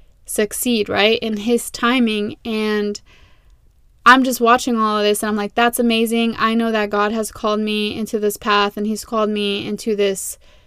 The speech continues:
this podcast space," but it's just like,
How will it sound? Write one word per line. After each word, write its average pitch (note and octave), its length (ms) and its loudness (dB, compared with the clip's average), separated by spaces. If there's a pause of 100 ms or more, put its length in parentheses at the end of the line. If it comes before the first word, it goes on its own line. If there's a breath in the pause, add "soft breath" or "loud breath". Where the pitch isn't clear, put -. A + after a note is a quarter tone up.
(1040 soft breath)
this A3+ 280 2
podcast C4 580 2
space," G3+ 560 2
but A#3 200 2
it's G#3+ 220 -2
just G#3+ 220 -4
like, G3 280 0